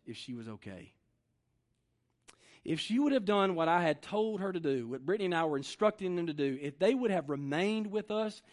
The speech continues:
there would never have been an inside doubt that everything wasn't going to be okay. If she would have stayed within the parameters, stood beside me, walked with me,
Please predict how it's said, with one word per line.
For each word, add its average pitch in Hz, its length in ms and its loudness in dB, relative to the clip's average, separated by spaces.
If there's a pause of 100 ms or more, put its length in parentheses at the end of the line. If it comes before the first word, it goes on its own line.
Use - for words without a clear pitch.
(280)
there 156 120 2
would 156 160 0
never 196 360 0
have 190 180 0
been 170 140 -2
an 147 100 -4
inside 151 840 -6
doubt 127 420 -8 (760)
that 127 120 -2
everything 131 460 -4
wasn't 127 280 -4
going 120 200 -8
to 110 80 -10
be 113 180 -6
okay. 104 460 -12 (1200)
If - 80 -16
she 185 100 -8
would 214 80 -6
have 208 60 -4
stayed 208 240 4
within 214 260 -2
the 226 80 -2
parameters, 196 640 -2
stood 254 320 0
beside 196 500 0
me, 127 300 -2 (480)
walked 170 420 0
with 131 160 -6
me, 110 320 -6